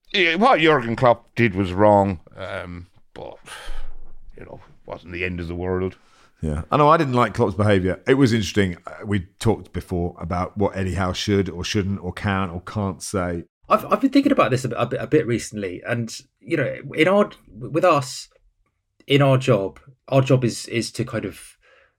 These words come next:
Speaker 3: it's, you know, it's to praise and to criticize and to assess. And, uh, you know, we, we suffer no, you know, real, un-, un-, you know, unless you count, like, you know, thousands of, of bots on Twitter, we don't really suffer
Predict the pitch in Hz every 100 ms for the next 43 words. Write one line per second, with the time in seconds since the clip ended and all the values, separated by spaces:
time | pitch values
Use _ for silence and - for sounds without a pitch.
0 | _ _ 135 131 - - 135 135 104 -
1 | 131 - 127 123 110 107 131 120 - 117
2 | 107 104 104 104 - 104 - 120 104 -
3 | - - 107 101 98 - _ _ _ _
4 | _ _ 107 98 95 92 87 _ _ _
5 | _ - 107 90 120 160 131 - _ _
6 | _ _ 117 113 151 175 131 - 139 131
7 | 123 127 123 110 104 _ _ _ _ _
8 | 123 101 92 92 _ 107 117 107 98 117
9 | 107 123 127 127 92 110 123 107 110 92
10 | 90 90 - 95 87 82 - - - -
11 | 92 90 87 85 - 87 - - - 98
12 | 87 - 107 87 113 139 104 117 110 -
13 | 107 - 98